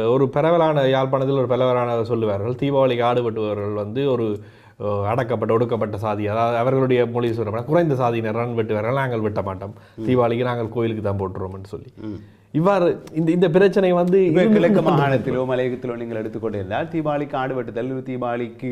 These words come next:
Speaker 2: இறைச்சிக்கறி சாப்பிடுதல் சாதாரணமா ஏற்றுக்கொள்ளப்பட்ட
Speaker 1: ஆமா.
Speaker 2: ஒரு முறையாக போயிட்டது.
Speaker 1: ம்.
Speaker 2: இப்போது,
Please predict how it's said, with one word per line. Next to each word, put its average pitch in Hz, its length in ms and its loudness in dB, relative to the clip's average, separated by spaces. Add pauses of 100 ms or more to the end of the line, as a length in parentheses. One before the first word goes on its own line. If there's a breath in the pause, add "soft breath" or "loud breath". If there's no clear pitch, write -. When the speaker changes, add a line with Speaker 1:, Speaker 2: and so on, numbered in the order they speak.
Speaker 2:
இறைச்சிக்கறி 123 440 -6
சாப்பிடுதல் 160 480 -10
சாதாரணமா 254 380 -4
ஏற்றுக்கொள்ளப்பட்ட 254 480 -2
Speaker 1:
ஆமா. 233 40 0
Speaker 2:
ஒரு 220 140 0
முறையாக 220 340 0
போயிட்டது. 120 280 -4
Speaker 1:
ம். 135 100 -4
Speaker 2:
இப்போது, 180 300 4